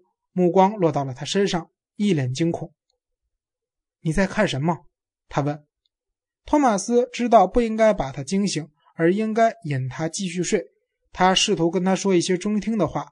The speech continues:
以使他脑子里闪现出新的梦境。“我在看星星。”他说。“别骗人，你没在看星星，你在看地下。”“因为我们在飞机上，星星在我们下边。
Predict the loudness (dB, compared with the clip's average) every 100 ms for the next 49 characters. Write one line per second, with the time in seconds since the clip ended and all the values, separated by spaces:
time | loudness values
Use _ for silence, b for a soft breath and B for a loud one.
0 | _ _ _ -2 0 0 0 0 -2 -2
1 | -2 0 0 -4 -6 -4 -4 -4 -4 -2
2 | 0 0 -2 -4 -6 -12 -16 _ _ _
3 | _ _ _ _ _ _ _ _ -4 0
4 | -2 -2 -4 -2 -2 -2 -6 _ _ -12
5 | -10 -10 -14 _ _ _ _ _ _ _
6 | _ _ _ _ _ 0 0 0 0 0
7 | -4 -8 _ _ -6 -2 -2 -2 -2 -2
8 | -2 -4 -2 -4 -2 -2 -4 -8 _ _
9 | -6 -4 -4 -4 -4 -4 -4 -6 -12 _
10 | _ _ _ _ _ _ _ _ _ _
11 | _ _ _ _ 2 6 6 4 0 0
12 | -2 0 0 0 -2 -2 -4 _ -8 -4
13 | -2 -2 -2 -4 -4 -4 -4 -6 -12